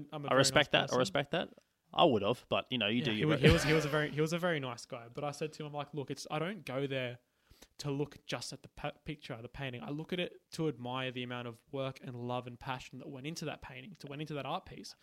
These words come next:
Speaker 2: Also the love and passion of maintaining it.
Speaker 1: What it means, yeah. So to make that art piece, someone's seen something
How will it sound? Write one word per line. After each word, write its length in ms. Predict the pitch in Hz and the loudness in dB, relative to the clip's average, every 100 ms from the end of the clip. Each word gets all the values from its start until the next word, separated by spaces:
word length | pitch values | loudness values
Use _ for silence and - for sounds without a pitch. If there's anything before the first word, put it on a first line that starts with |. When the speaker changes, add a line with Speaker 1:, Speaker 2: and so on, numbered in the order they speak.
| 139 | 0
Speaker 2:
Also 360 | 160 - 226 | 0 0 0
the 80 | 156 | 2
love 180 | 123 120 | 2 2
and 120 | 117 | 0
passion 380 | - 117 127 113 | 0 -2 -2 0
of 340 | 113 107 104 104 _ - | 4 6 4 0 _ -2
maintaining 720 | 120 113 110 - 113 127 120 | 0 2 0 0 2 4 2
it. 200 | 90 - _ | 0 -8 _
Speaker 1:
What 200 | - 135 | -6 -2
it 80 | 151 | 0
means, 320 | 233 156 139 | 0 0 0
yeah. 200 | 143 143 127 | 0 0 0
So 220 | 139 135 | 0 -2
to 200 | - 143 | -2 -4
make 200 | 151 131 | -2 -4
that 120 | 165 262 | -4 -4
art 200 | 262 - | -6 -6
piece, 220 | 131 120 | -6 -4
someone's 400 | - 151 147 139 | -4 -2 -4 -2
seen 360 | - 123 135 151 | -2 -2 -4 -6
something 400 | 131 120 - | -8 -8 -16